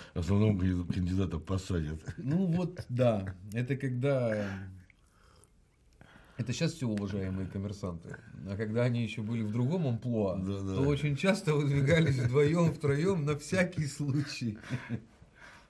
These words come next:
Speaker 2: Но подставам можно и противодействовать. Ну вот, профессионалы об этом объясняют, да?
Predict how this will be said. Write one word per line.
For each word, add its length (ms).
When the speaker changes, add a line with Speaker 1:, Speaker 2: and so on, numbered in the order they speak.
Speaker 2:
Но 320
подставам 400
можно 220
и 60
противодействовать. 840
Ну 180
вот, 120
профессионалы 500
об 100
этом 240
объясняют, 560
да? 180